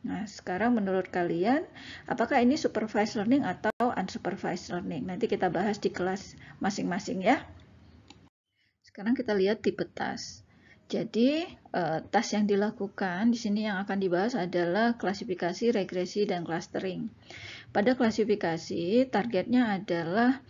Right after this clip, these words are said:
eh, kategori. Jadi, model pembelajarannya harus bisa memisahkan kategori-kategori yang ter-, yang ada, sehingga nanti data baru ini akan menggunakan bidang pemisah ini untuk menentukan dia masuk kategori yang mana.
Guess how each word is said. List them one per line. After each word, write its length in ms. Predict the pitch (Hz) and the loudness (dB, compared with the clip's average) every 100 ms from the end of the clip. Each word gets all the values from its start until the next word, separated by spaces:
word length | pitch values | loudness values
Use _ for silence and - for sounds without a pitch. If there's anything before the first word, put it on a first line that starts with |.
| - - - - | -18 -16 -12 -4
eh, 160 | 220 208 | -4 -2
kategori. 800 | 190 202 180 202 190 170 165 165 | -2 0 4 4 4 2 0 -4
Jadi, 560 | 160 - 226 269 339 415 - - - | -6 0 4 4 2 -6 -20 -20 -8
model 320 | 226 202 185 | -2 2 2
pembelajarannya 720 | 202 190 185 196 240 269 214 214 | 2 2 2 4 4 4 4 2
harus 240 | 208 202 | 0 -2
bisa 240 | 214 - | -6 0
memisahkan 800 | 226 214 202 190 220 190 - 226 | 2 2 0 0 -2 -4 0 2
kategori-kategori 1000 | 294 202 185 175 180 190 180 185 190 180 190 | 2 0 0 0 0 0 -4 -2 0 0 0
yang 160 | 185 | -4
ter-, 240 | - 202 - - - - | -6 -8 -12 -18 -10 -2
yang 160 | 226 - | -2 0
ada, 480 | 190 233 175 208 | -2 0 2 2
sehingga 320 | 247 202 196 233 | 2 2 2 2
nanti 320 | 226 285 262 | 2 2 2
data 240 | 208 202 | 2 2
baru 720 | 185 175 180 - 196 226 320 - | 2 2 0 -4 0 0 0 -4
ini 240 | 208 233 226 | -2 0 0
akan 320 | 233 240 247 | 0 2 4
menggunakan 640 | 220 214 202 196 220 220 | 4 2 2 2 2 4
bidang 320 | 202 190 185 | 4 0 -2
pemisah 400 | 190 196 202 214 202 | -2 -2 -2 -2 -2
ini 480 | 185 196 196 202 262 - - - - | -4 -4 -4 2 0 0 -16 -20 -4
untuk 320 | 233 208 220 | 0 4 4
menentukan 560 | 214 208 202 196 214 226 | 2 0 -4 -2 2 4
dia 160 | 202 | 4
masuk 400 | 202 180 196 226 | 2 -2 2 2
kategori 560 | - 175 170 175 185 165 | 2 -2 0 2 2 0
yang 80 | 165 | -2
mana. 400 | 151 156 147 | -4 -6 -8